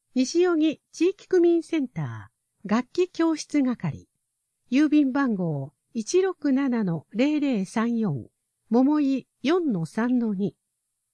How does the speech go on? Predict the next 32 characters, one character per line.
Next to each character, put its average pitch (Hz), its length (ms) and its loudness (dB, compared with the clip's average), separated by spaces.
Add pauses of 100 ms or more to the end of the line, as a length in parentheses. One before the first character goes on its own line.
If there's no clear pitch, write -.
(320)
E 311 180 4
メ 285 240 0
ー 170 40 -2
ル、 127 220 -12 (520)
エ 254 120 4
ヌ 359 200 4
ア 339 120 0
イ 175 200 -4 (160)
エ 220 100 -2
ス 349 180 -2
エ 339 140 0
イ 294 60 -4
チ 277 220 -12
ア 269 140 -2
イ 135 160 -6 (120)
オ 294 180 0
ー 320 40 -2
ジ 294 120 -4 (100)
ー 262 120 -2
ア 233 80 -4
イ 107 160 -10 (420)
ア 233 80 -4
ッ 247 100 -2
ト 277 120 -2
マ 247 180 -2
ー - 20 -8
ク - 280 -10 (1000)
テ 330 80 0
ィ 359 140 4
ー 359 60 0
オ 269 280 -2
ー - 20 -20